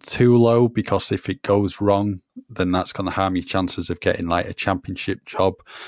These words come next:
or something else. Then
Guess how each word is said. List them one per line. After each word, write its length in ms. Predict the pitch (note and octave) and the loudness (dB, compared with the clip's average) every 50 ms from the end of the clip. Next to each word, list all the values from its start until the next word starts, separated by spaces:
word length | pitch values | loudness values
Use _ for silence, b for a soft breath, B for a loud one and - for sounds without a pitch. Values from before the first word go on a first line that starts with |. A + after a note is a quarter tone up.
| B B B B B B B B B | B B B B B B B B B
or 520 | - F2+ F2 F2 E2+ E2+ E2 E2+ F2+ F2+ | 0 2 4 4 4 4 4 2 0 -2
something 440 | F#2 - - G2+ F#2 - - F#2+ F2 - - | -4 -2 0 0 0 2 2 0 0 0 0
else. 580 | G2+ G2+ G2+ G2+ G2+ G2 - - - - - - | 2 2 4 4 2 0 -2 -4 -8 -8 -10 -8
Then 460 | - E2+ F#2+ F#2 F2+ F2 F2 E2 E2 | -2 0 2 2 2 2 0 -2 -6